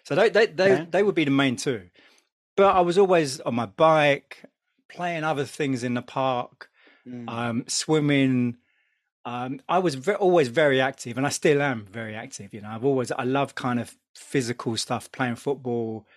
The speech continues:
Speaker 1: working out, you know, whatever. Yeah.
Speaker 2: Yeah, yeah, yeah. We, um, for, for us, it was always, uh, video games. And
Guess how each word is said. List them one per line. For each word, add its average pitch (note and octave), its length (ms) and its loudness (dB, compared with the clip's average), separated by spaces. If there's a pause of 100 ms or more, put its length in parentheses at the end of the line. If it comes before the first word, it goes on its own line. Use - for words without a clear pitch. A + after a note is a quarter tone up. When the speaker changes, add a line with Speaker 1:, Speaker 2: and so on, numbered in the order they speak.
(420)
Speaker 1:
working B2 540 -2
out, A#2+ 500 -6
you B2+ 80 -14
know, G2+ 300 -18
whatever. G#2 400 -14 (180)
Yeah. F2 240 -16 (260)
Speaker 2:
Yeah, C#3 280 -2
yeah, C3+ 200 0
yeah. C#3 320 -2
We, C#3+ 300 -2
um, C3+ 400 -2 (720)
for, C#3+ 260 0
for B2+ 240 -2
us, F#3 260 2
it D#3+ 60 -2
was C#3+ 140 -6
always, C3+ 640 0
uh, F2+ 80 -18 (120)
video E3+ 420 4
games. D3+ 720 -2 (520)
And D3+ 320 -2